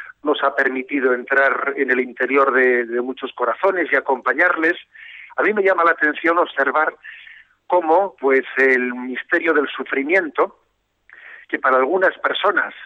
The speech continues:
pues, es, se convierte en la llave, eh, en la llave de la fe, en la llave de la esperanza, les abre a la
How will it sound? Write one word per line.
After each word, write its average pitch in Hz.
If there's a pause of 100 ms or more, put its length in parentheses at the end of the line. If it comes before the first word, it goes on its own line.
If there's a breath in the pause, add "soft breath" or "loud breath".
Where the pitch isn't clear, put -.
(960 soft breath)
pues, - (100)
es, 156 (300)
se 131
convierte 147
en 139
la 127
llave, 160 (340)
eh, 143
en 120
la 113
llave 147
de 127
la 117
fe, 170
en 139
la 123
llave 139
de 127
la 127
esperanza, 147 (480 loud breath)
les 139
abre 170
a 143
la 143